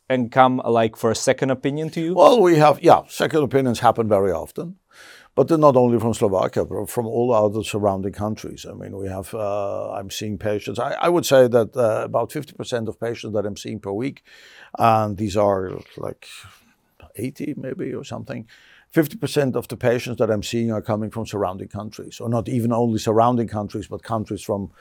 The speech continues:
Speaker 2: Central and Southeastern Europe, which are not really that, that, that, that near. Um, and very often these are second opinions. Very often these are second opinions. And we have one thing which is, I think, very important to mention in this context is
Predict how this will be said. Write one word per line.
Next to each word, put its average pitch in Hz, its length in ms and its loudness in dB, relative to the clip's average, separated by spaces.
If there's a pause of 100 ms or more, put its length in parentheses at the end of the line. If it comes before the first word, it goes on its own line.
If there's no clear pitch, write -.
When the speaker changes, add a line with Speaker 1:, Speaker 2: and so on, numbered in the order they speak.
(300)
Speaker 2:
Central 120 440 0
and 110 100 -2
Southeastern 104 480 0
Europe, 110 280 4
which 90 180 -8
are 92 320 -8
not 90 240 -10
really 104 240 0
that, 95 240 -2
that, 104 600 -12
that, 101 420 -12
that 104 220 -8
near. 123 320 0 (560)
Um, 120 580 8 (200)
and 135 140 2
very 165 200 12
often 139 440 6
these 113 160 2
are 110 80 2
second 104 340 -6
opinions. - 560 -16
Very 131 220 2
often 143 320 -2
these 123 100 0
are 120 100 2
second 120 300 -2
opinions. 165 400 -4
And 143 120 -2
we 170 80 0
have 147 140 0
one 156 220 0
thing 143 220 -2
which 127 160 0
is, 104 140 -10 (100)
I 139 100 -2
think, 135 260 -10
very 151 240 -4
important 127 480 -4
to - 60 -10
mention 113 400 -8
in 104 80 -8
this 104 140 -10
context 120 460 -8
is 117 180 -12